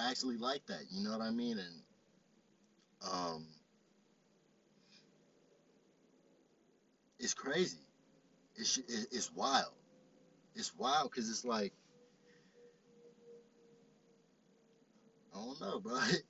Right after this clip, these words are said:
Like, you, you, you're, you're yourself. You're yourself. So you,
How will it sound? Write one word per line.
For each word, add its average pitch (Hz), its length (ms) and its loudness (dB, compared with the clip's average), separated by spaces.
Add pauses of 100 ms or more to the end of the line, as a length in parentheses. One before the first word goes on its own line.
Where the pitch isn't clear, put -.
(360)
Like, 117 240 2 (160)
you, 208 560 -2
you, 196 340 -2
you're, 120 220 0 (180)
you're 117 220 2
yourself. 131 540 2 (600)
You're 147 180 2
yourself. 165 500 2 (1120)
So 110 580 4 (200)
you, 135 340 -2